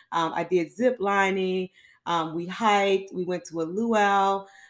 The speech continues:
Uh, we just laid out on the beach. Um, and I say we because my, um,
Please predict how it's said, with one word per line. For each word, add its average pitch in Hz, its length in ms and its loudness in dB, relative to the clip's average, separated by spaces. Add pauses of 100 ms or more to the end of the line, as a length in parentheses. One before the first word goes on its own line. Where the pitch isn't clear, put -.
(120)
Uh, 165 340 0
we 170 100 -6
just - 300 -8
laid 190 240 2
out 180 160 4
on 156 120 -4
the 139 160 -6
beach. 220 500 -2 (100)
Um, 160 680 2 (600)
and 190 80 2
I 185 60 4
say 226 200 2
we 202 220 -2
because 185 300 -4 (340)
my, 160 640 -2
um, 151 640 -6